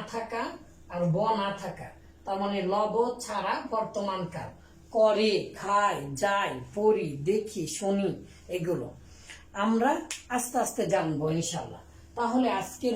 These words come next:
পড়া মূলত হলো জামানুল ফেল, ফেলের, ফেলের সময়। ফেলের সময় কেন? আপনি যেই কাজই করেন না কেন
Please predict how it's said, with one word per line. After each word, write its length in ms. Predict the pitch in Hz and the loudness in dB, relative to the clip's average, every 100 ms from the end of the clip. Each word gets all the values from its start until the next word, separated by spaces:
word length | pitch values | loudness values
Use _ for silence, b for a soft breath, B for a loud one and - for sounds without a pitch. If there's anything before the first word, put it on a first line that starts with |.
| - | 0
পড়া 320 | 185 185 220 | 0 2 4
মূলত 400 | 240 240 254 247 | 2 2 2 2
হলো 400 | 269 247 262 208 - - B B - 147 | 0 4 2 2 -2 -4 B B -8 -2
জামানুল 720 | 226 233 240 247 233 214 180 175 | 2 4 4 4 4 2 0 -2
ফেল, 360 | - 214 - 127 - B B B - | 0 2 2 0 -8 B B B -2
ফেলের, 480 | 220 233 247 302 - - - - - - - - - - | 2 4 6 4 0 -8 -20 -20 -20 -20 -20 -20 -20 -8
ফেলের 460 | - 220 254 320 302 | 0 4 6 4 2
সময়। 540 | - - 226 190 151 123 - B B - | -4 0 2 2 0 -2 -14 B B 0
ফেলের 300 | 233 240 254 | 4 6 4
সময় 400 | - 254 247 254 254 | 2 2 4 4 2
কেন? 140 | 240 247 - B B B - | 0 0 -2 B B B -6
আপনি 360 | 196 240 233 | -2 2 2
যেই 300 | 170 226 262 | 4 4 4
কাজই 380 | 254 214 202 262 | 2 -2 2 2
করেন 320 | 262 247 262 | 2 2 4
না 160 | 262 269 | 2 2
কেন 240 | 262 220 | 0 2